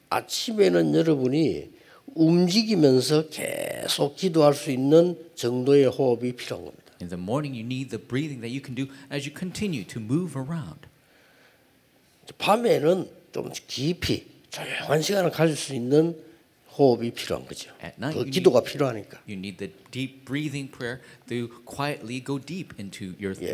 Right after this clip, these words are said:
Speaker 2: meditation.
Speaker 1: 낮에는 사이사이에 여러분이 좀 힘을 얻을 수 있는 게 필요하기 때문에 조금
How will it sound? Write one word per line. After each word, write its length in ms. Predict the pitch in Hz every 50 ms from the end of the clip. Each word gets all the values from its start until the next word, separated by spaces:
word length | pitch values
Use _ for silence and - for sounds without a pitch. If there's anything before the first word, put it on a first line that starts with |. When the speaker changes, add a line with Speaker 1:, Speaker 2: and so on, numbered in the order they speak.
| 98 95
Speaker 2:
meditation. 100 | - 80
Speaker 1:
낮에는 640 | - - - - - - 175 190 202 175 160 143 131
사이사이에 760 | - - - 190 190 180 156 - - 156 156 147 139 131 135
여러분이 320 | 143 135 131 123 117 107
좀 160 | - 117 113 113
힘을 340 | - - 196 190 190 180 156
얻을 240 | 135 120 123 123 120
수 120 | - -
있는 260 | 120 101 101 110 110
게 200 | 104 123 123 123 - - - _ _ _ _
필요하기 420 | - - - - 135 120 110 110 110
때문에 360 | - 95 85 92 104 95 92 - _ _ _ - -
조금 340 | - - - - - 117 117